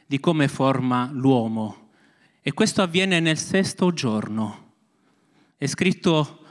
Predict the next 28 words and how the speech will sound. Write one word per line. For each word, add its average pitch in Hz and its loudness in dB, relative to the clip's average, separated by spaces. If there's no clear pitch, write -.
che - -4
Dio 185 2
dice: 156 0
"Facciamo 208 -2
l'uomo 123 0
e 131 -8
facciamo 147 -4
la 135 -4
nostra 165 0
immagine 156 -4
e 151 -4
somiglianza." 123 -6
E 139 -6
più - -2
avanti 139 -2
è 135 -4
scritto: 113 -4
"Dio 151 2
li 131 0
creò 113 -2
maschio 131 -2
e 139 2
femmina. 107 -6
E 147 -2
disse 202 2
loro: 120 0
'Siate 196 0
fecondi 120 -2